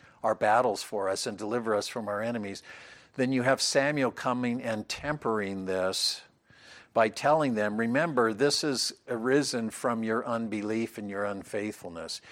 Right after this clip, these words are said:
You rejected Yahweh as king." And so as much as this seems to be a good thing, and, you know, in the immediate,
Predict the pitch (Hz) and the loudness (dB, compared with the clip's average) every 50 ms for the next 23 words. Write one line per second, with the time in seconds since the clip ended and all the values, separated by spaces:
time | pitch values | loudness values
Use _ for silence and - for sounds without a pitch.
0 | - - - _ - 110 123 143 147 143 147 131 113 90 - 123 117 113 - - | -20 -20 -18 _ -4 2 4 4 6 6 4 2 2 2 4 4 4 4 2 -4
1 | 117 104 92 101 104 107 113 113 110 107 98 95 92 92 90 - - - - 131 | -8 -6 -2 0 4 6 6 6 6 4 2 2 0 -2 -6 -8 -10 -8 -6 -6
2 | 113 101 85 78 80 82 - _ _ _ _ _ _ _ _ _ _ _ _ _ | -6 -6 -8 -10 -14 -16 -20 _ _ _ _ _ _ _ _ _ _ _ _ _
3 | _ _ _ _ _ _ _ _ _ _ _ _ _ - - - - - 120 - | _ _ _ _ _ _ _ _ _ _ _ _ _ -20 -20 -20 -10 -8 -2 2
4 | - 139 127 131 135 131 101 110 120 139 160 - - - 156 135 113 107 117 127 | 6 10 10 10 10 8 6 2 6 6 6 6 6 4 2 2 2 2 0 2
5 | 117 - - - - 156 160 170 170 165 147 - - - 113 101 120 117 117 113 | 2 2 0 0 0 0 0 0 -2 -2 -4 -4 -6 -6 -4 0 0 2 2 2
6 | 117 117 - - - - - _ _ _ 131 127 117 104 139 131 127 110 - - | 0 0 -2 -6 -16 -20 -20 _ _ _ -4 -4 0 6 8 8 8 6 2 -2
7 | - 147 143 143 131 113 107 107 110 113 127 - 131 120 113 110 107 110 120 123 | 2 2 4 4 4 2 2 0 0 -2 -2 -2 -2 0 0 0 -2 -4 -6 -8
8 | - 131 123 113 110 110 110 113 113 113 113 110 110 107 113 120 131 139 120 117 | -6 -6 -4 -2 0 0 2 2 2 2 0 0 0 2 2 2 2 2 2 4
9 | 110 110 113 - - _ | 2 2 2 0 -6 _